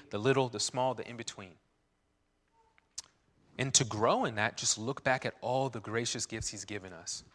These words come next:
that flow from the gospel. One of the things about thankfulness that's amazing is that thankfulness will actually make your walk closer because you will actually begin to appreciate the little things that God is doing. You know, so, so for example,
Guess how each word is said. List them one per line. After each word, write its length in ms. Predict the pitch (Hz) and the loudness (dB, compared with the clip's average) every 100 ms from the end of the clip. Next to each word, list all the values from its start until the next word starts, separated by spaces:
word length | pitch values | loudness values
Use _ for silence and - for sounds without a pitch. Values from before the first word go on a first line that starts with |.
| _ | _
that 140 | 95 85 | -4 -2
flow 240 | - 110 | 0 0
from 180 | - 98 | -2 -6
the 60 | 87 | -4
gospel. 420 | 85 82 - - _ _ _ _ _ _ _ - - - _ _ _ _ _ _ - - - | -4 -4 -8 -18 _ _ _ _ _ _ _ -20 -20 -20 _ _ _ _ _ _ -10 -10 8
One 140 | 127 160 | 10 12
of 80 | |
the 60 | 143 | 10
things 240 | 165 160 | 8 8
about 260 | 139 127 - | 12 12 12
thankfulness 400 | 139 143 127 117 | 6 6 2 4
that's 160 | 117 110 | 4 4
amazing 380 | 117 147 131 | 4 4 4
is 100 | 110 | 4
that 220 | 117 - - | 6 6 6
thankfulness 480 | 156 - 185 170 | 6 6 2 2
will 120 | 135 - | 2 4
actually 480 | 123 151 - 156 135 | 4 4 0 -2 -4
make 460 | 113 107 123 - - - - | -4 -4 -4 -6 -16 -18 0
your 180 | 123 110 | 4 10
walk 360 | 104 120 - | 12 12 10
closer 560 | - - 117 139 - 196 - - | -4 4 4 6 6 4 0 -8
because 320 | 123 143 120 | -2 -2 0
you 60 | 127 | 2
will 120 | 117 | 2
actually 360 | 120 - 151 | 2 0 -2
begin 260 | 131 127 127 | -2 -2 -2
to 140 | 113 | -2
appreciate 640 | 104 - - 254 - 113 117 | -4 -4 -2 0 0 -2 -2
the 80 | 110 | -4
little 280 | 113 131 135 | 0 0 0
things 240 | 123 113 | -2 -2
that 80 | 101 | 0
God 200 | 104 107 | 2 0
is 120 | 95 | -2
doing. 200 | 92 80 - _ _ _ _ _ _ - | -10 -14 -20 _ _ _ _ _ _ -4
You 80 | 123 | 0
know, 40 | |
so, 240 | 113 147 143 | 4 6 4
so 200 | - 147 | 6 6
for 180 | - 160 | 8 8
example, 420 | 135 143 147 120 | 8 4 4 0